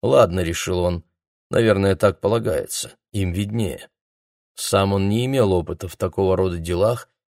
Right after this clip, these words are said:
и судить не мог. После Зальцбурга ему пришлось съездить в Мюнхен, где размещался штаб седьмого округа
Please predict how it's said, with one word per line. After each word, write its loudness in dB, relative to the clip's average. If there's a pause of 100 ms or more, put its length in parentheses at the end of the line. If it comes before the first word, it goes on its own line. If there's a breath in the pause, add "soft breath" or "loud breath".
и -2
судить -6
не -2
мог. -4 (600)
После -2
Зальцбурга -2 (260)
ему 0
пришлось -2
съездить -4
в -6
Мюнхен, -2 (320)
где 2
размещался 0
штаб 2
седьмого 0
округа 0